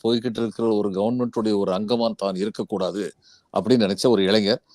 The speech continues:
அங்க இன்னும் இருபது ஆண்டுகள் மிகப்பெரிய பொறுப்பான அதிகாரமிக்க பதவிகள் இருக்கும் வாய்ப்புகளை எல்லாம் உதறி தள்ளிவிட்டு அவர் ராஜினாமா பண்ணது ரொம்ப பெரிய விஷயம். அடுத்து அவர் வந்து இன்றைக்கு உள்ள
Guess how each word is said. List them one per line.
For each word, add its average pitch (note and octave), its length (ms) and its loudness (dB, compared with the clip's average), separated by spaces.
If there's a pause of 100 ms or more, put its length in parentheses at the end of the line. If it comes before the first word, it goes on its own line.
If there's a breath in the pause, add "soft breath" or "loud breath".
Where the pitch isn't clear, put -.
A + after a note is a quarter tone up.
(380 soft breath)
அங்க G#2 200 0
இன்னும் A#2 260 2
இருபது C3+ 320 6
ஆண்டுகள் B2+ 400 0 (600)
மிகப்பெரிய C#3+ 840 2 (140)
பொறுப்பான B2+ 560 -2
அதிகாரமிக்க B2 720 0
பதவிகள் A2 440 -2
இருக்கும் G2 280 -8
வாய்ப்புகளை A2+ 480 0
எல்லாம் G#2+ 180 0
உதறி A2 200 -4 (100)
தள்ளிவிட்டு G2+ 380 -4 (360 soft breath)
அவர் G#2 140 2
ராஜினாமா A2+ 340 2
பண்ணது G2 260 -4
ரொம்ப F#2 240 -4
பெரிய F#2 200 -4
விஷயம். - 320 -10 (460 soft breath)
அடுத்து C#3+ 340 4
அவர் B2 180 6
வந்து C#3+ 200 0
இன்றைக்கு G#2+ 340 -2
உள்ள B2+ 200 0